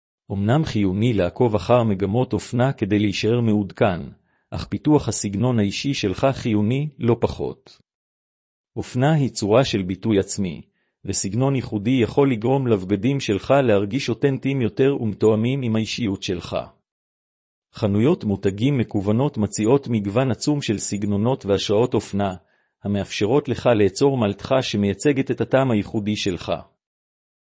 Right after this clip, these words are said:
התנסו בסגנונות שונים, חקרו אסתטיקות אופנה שונות והתאימו אותם לאישיות ולסגנון החיים שלכם. המפתח הוא ללבוש את מה שגורם לך להרגיש נוח,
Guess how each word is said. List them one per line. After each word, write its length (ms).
התנסו 440
בסגנונות 680
שונים, 520
חקרו 340
אסתטיקות 640
אופנה 340
שונות 500
והתאימו 420
אותם 300
לאישיות 560
ולסגנון 640
החיים 400
שלכם. 500
המפתח 640
הוא 140
ללבוש 440
את 120
מה 160
שגורם 480
לך 260
להרגיש 500
נוח, 500